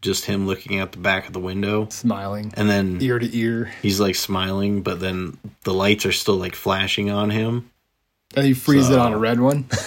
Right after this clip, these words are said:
Speaker 2: <laughs>
Speaker 1: Yeah. Like, that would be creepy.
Speaker 2: That would be good. Plus, it would leave it up to mystery. I, I think, you know, it would definitely be, um, stuck in your head.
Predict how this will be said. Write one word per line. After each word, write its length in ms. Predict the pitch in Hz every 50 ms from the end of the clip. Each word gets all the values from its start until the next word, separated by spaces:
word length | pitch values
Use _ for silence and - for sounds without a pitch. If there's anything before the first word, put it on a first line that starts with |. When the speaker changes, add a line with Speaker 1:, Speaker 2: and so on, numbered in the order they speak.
| - - -
Speaker 2:
<laughs> 880 | 220 - - - 185 - - - - 156 - - _ _ _ _ -
Speaker 1:
Yeah. 340 | - 104 98 98 90 90 - - - - _ _ _ _ _ _ _ _ _ _ - - - -
Like, 180 | 92 95 95 98
that 200 | 101 104 117 127
would 180 | 123 110 95
be 100 | 95 90
creepy. 540 | 90 - 98 95 92 - 95 95 98 101 104 - _ _ _ _ -
Speaker 2:
That 100 | 151 165
would 80 | 185 185
be 80 | 185
good. 280 | 165 185 180 143 120 -
Plus, 220 | - 175 170 170
it 60 | 185 170
would 140 | 165 160
leave 180 | 147 156 156 151
it 100 | 151 143
up 140 | 139 135 131
to 80 | - 123
mystery. 460 | 127 131 135 131 - 117 107 107 107
I, 240 | 110 120 120 123 131
I 40 | 127
think, 240 | - 147 131 117 - - - - - - - - - _ _ _ _ _ _ _ -
you 100 | 131 127
know, 240 | 123 117 113 110 110 139
it 80 | 151 151
would 120 | 151 139
definitely 500 | 139 151 143 135 147 139 131 127 127 127
be, 600 | 110 117 127 123 123 120 117 117 117 117 113 110 - - - - - - - - _ _ _ _ _ _ _ -
um, 520 | 117 107 104 104 101 101 101 101 101 117 - _ _ _ _ _ _ _ _ _ -
stuck 320 | - - - 180 156 -
in 60 | 139 127
your 100 | 110 107
head. 280 | 120 135 107 95 101